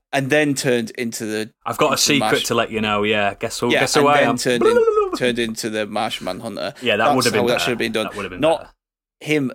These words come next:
Speaker 1: blindsiding, blind, uh, yeah, with Bruce Wayne
Speaker 2: <laughs>
Speaker 1: after he's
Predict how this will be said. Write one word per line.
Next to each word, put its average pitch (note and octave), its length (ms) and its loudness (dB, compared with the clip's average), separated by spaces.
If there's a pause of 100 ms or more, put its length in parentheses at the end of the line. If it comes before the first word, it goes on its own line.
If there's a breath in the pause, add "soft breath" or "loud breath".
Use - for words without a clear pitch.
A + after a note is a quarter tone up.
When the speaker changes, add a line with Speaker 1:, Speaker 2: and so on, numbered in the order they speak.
(120)
Speaker 1:
blindsiding, B2 920 0 (340)
blind, B2+ 300 -2 (340)
uh, A2 100 -2 (720)
yeah, - 200 -6 (120)
with - 240 -6
Bruce A#2+ 260 -6
Wayne A2+ 420 0
Speaker 2:
<laughs> - 60 -12
Speaker 1:
after C3+ 280 -2
he's C3 120 -4